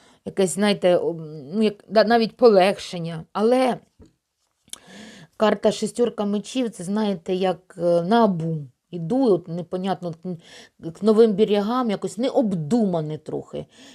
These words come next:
якось будь-що буде. Я ще на цю карту кажу: чортенята повели. <laughs> Да, якось от не, неізвідано, непровідано, не, не знаю броду, але я лізу в воду. Оце буде таке якесь. І от така у вас може бути ситуація.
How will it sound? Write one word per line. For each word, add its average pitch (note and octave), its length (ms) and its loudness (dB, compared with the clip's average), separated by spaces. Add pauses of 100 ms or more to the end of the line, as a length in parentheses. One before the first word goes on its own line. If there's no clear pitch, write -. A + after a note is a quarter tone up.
(120)
якось F#3+ 340 0
будь-що A#3 400 0
буде. D3 380 -6 (300)
Я G3+ 140 0
ще G3+ 120 -4
на G3 100 -2
цю F#3+ 120 -10
карту F#3+ 320 -2
кажу: F3 440 2 (180)
чортенята G3+ 680 -2
повели. D3+ 580 -6 (440)
<laughs> C4 680 0
Да, A3+ 180 -2
якось F3+ 440 -4
от E3 140 -8
не, G#3 260 0 (380)
неізвідано, A3 720 2
непровідано, G3 880 0
не, F3+ 400 -6 (280)
не G3 100 -4
знаю G#3+ 300 4
броду, G#3 480 2
але F3+ 280 2
я F#3+ 100 2
лізу F3+ 320 -2
в D#3 100 -6
воду. C#3+ 340 -8
Оце E3 300 -2
буде E3+ 220 -4
таке D#3+ 400 -8
якесь. D#3 380 -12
І F3+ 180 -6
от E3+ 100 -8
така G3 280 -2
у F#3 80 0
вас E3+ 320 -2
може E3+ 240 -6
бути D#3+ 280 -8
ситуація. D#3 760 -8